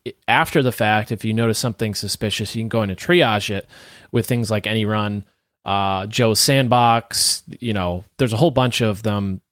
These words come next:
that are out there that you can use. So, yeah, that's a really good point and, and something you can use to, to triage this and find out, you know, what this process is or what this application is doing, what this attachment's gonna do when I open it, that kind of thing. So really good stuff.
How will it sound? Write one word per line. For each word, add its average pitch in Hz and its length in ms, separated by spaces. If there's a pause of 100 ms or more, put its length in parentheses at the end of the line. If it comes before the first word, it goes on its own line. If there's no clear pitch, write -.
that 101 140
are 92 80
out 101 240
there 101 160
that 95 120
you 113 60
can 101 160
use. 98 300
So, 90 340
yeah, 101 180
that's 107 200
a 127 40
really 117 220
good 98 160
point 104 380
and, 101 240
and 101 160
something 113 260
you 98 80
can 101 140
use 101 200
to, 92 140
to - 240
triage 143 480
this 131 220
and 110 100
find 110 220
out, 107 240 (400)
you 113 80
know, 101 80
what 107 300 (180)
this - 160
process 101 500
is 92 340
or 110 120
what 131 140
this 113 120
application 139 560
is 123 100
doing, 123 600
what 95 100
this - 180
attachment's 113 540
gonna 107 180
do 104 220
when 95 140
I 90 80
open 95 260
it, 95 180 (520)
that 92 120
kind 92 160
of - 60
thing. - 280
So - 180
really 101 240
good 90 120
stuff. - 400